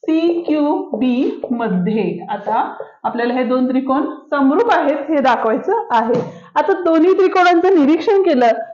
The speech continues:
तर या ठिकाणी बघा काय सांगितलेलं आहे, सीपीए म्हणजेच कुठला बघा, सीपीए मध्ये हा कोण नव्वद अंशाचा आहे, इथं सुद्धा हा कोण काय आहे, नव्वद अंशाचा आहे. म्हणून कोण काय घेतलं इथं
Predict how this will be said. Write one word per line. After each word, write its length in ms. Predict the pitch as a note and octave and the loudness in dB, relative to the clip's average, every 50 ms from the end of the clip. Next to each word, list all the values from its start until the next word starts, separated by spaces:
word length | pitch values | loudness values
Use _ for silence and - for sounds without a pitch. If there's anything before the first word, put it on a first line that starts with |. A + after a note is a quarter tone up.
| - _ - | -10 _ 0
तर 120 | D4+ D4 | 0 2
या 220 | D#4 D4+ D#4 D#4+ E4+ G4+ | 2 2 4 4 4 4
ठिकाणी 380 | A4 G#4 - E4+ D#4+ D#4 D#4 | 2 2 2 2 2 2 2
बघा 300 | C#4 C4+ A3+ G#3 G#3+ G#3+ A#3+ - - | 0 0 0 0 0 -2 -2 -2 0
काय 160 | D4+ C#4+ D4+ | 0 0 2
सांगितलेलं 440 | D4+ E4+ D4+ D4+ D4 D4 D4+ C#4+ D4 | 2 2 2 2 2 2 2 2 2
आहे, 80 | E4 D#4 | 0 -2
सीपीए 1000 | - - D#4+ D#4+ E4+ F4+ F4 F#4 E4 D4 D4 D4+ E4+ - - C4+ - A3 G3 - | -2 0 2 2 4 2 2 0 2 2 2 2 0 0 0 2 2 2 2 2
म्हणजेच 400 | B3 B3+ A#3+ A#3 A3+ A#3 A#3 - | 0 -2 -2 0 0 -2 -2 -2
कुठला 240 | - A#3+ B3 C4+ B3+ | -4 -2 -2 0 0
बघा, 240 | B3 B3 B3 C4+ E4+ - - - - _ _ _ _ _ _ - | 0 0 0 0 -2 -4 -8 -14 -18 _ _ _ _ _ _ -2
सीपीए 1300 | C#4 C#4 D4 D#4+ G4 G#4+ G#4+ - - - C4+ C4 C4 C#4+ C#4+ C#4 - - - _ _ - C#4 D4 E4 | 0 0 2 0 0 -2 -4 -8 -4 0 0 2 2 0 -2 -4 -8 -14 -20 _ _ -4 -2 -2 0
मध्ये 380 | F4+ E4 D4 A#3+ G#3 A3 A3+ B3+ A#3+ - | 0 0 0 0 0 0 0 -2 -4 -4
हा 140 | - C4 C4+ C4 | -2 -2 -2 0
कोण 240 | C4+ D4+ D4+ D#4+ | 0 0 0 2
नव्वद 300 | D#4+ D4+ C#4+ D4 D#4+ D#4+ | 2 0 2 2 2 2
अंशाचा 380 | D#4 C#4+ C4 C4 C4+ A3+ - A3+ | 2 0 0 0 -2 -2 0 -2
आहे, 160 | A3+ A3+ A3+ - - - _ - | -2 -2 -4 -8 -16 -20 _ -6
इथं 220 | B3 A3+ - D4 D4+ | -6 -4 -2 -2 -2
सुद्धा 280 | E4+ D4+ B3 A#3 C4 A#3+ C4+ | -2 -2 0 2 2 0 0
हा 200 | C4+ C#4 C4+ C4 C4 | 2 2 0 0 2
कोण 180 | C#4+ C#4 C4 C4+ | 0 0 2 2
काय 180 | B3+ B3+ B3+ B3+ | 2 2 2 2
आहे, 260 | B3 B3+ C4 D4+ E4 | 2 2 0 -2 -2
नव्वद 420 | F4 E4+ C4+ A#3+ G#3+ A3 A#3 G#3+ A#3 | 0 0 0 0 0 0 0 0 0
अंशाचा 480 | A#3 A3+ A3+ A#3 A3+ A3+ A3+ D4 D#4+ F#4 - - - - - _ _ _ | 0 0 -2 -2 -4 -2 -2 -2 -2 -2 -2 -6 -10 -16 -20 _ _ _
आहे. 340 | A#3 A3 A3 G3+ G3+ G#3+ A3 A3 - | -4 -2 -2 -2 -2 -2 -2 -2 -2
म्हणून 400 | A#3+ A#3+ B3 A#3+ A#3+ B3+ D#4 A4 - - - - _ _ - - - _ _ _ _ _ _ _ _ _ _ _ _ - | -2 0 0 0 0 0 0 -2 -4 -8 -14 -18 _ _ -20 -20 -20 _ _ _ _ _ _ _ _ _ _ _ _ -2
कोण 300 | E4 D4 C4+ C4+ C4+ C#4 - - - - - - - | 0 2 2 2 2 0 -2 -4 -8 -12 -16 -10 -4
काय 200 | - C#4 C#4 D4 C#4+ | -2 0 0 0 0
घेतलं 300 | D4+ D4 D4 C#4 C#4+ D4 | 0 0 0 0 0 0
इथं 380 | D4 D4 C#4+ D4 D4 D4+ D#4+ | 0 0 0 0 0 0 0